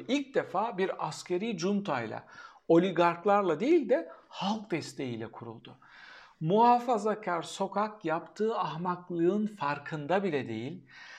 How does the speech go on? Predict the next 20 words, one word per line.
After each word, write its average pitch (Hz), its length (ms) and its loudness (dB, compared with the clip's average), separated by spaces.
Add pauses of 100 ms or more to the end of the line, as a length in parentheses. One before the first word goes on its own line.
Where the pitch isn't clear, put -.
(140)
nasıl 240 600 2
bir 247 280 0
enkazın 185 640 0
altında 160 600 -2
kaldıkları, 147 960 0 (180)
kalacakları 151 720 2
demiyorum, 139 440 0
bakın - 220 -8
o 190 160 -2
enkaz 208 480 -6
çöktü. 156 680 -2 (480)
İllüzyon 220 540 4
olarak 175 380 4
sadece 190 540 0
bunu 185 260 0
görmüyorsunuz. 143 800 2 (120)
O 202 140 10
enkaz 170 680 -2
tepenize 151 720 -2 (360)
çöktü 214 720 2